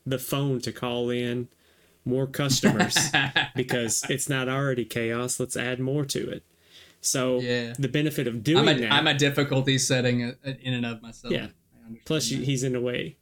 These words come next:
Speaker 1: and you gotta work around him. So it's like another door. Um, so that's what's cool about the, the phone calls is you reap the benefits, though, because it makes it harder, yes,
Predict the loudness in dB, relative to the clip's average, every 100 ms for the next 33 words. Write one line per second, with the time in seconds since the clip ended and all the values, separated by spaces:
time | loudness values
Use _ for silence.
0 | _ -4 -2 0 -2 -4 -2 -2 -2 -4
1 | -4 -4 -4 -4 -6 -8 -16 _ _ _
2 | _ _ -2 0 0 -2 -4 -10 _ -20
3 | _ _ _ _ _ -2 -2 -2 -4 -8
4 | _ _ _ _ _ _ -2 0 2 0
5 | 0 -2 0 0 0 -2 -2 -2 -2 -2
6 | -2 0 -2 -2 0 -2 -2 -4 -8 _
7 | _ _ _ _ _ -4 0 2 0 -2
8 | -2 0 0 -2 -2 -2 -2 -2 -2 -2
9 | -2 -2 -2 -4 -2 -2 0 -2 -2 -2
10 | 0 -2 -2 -2 -2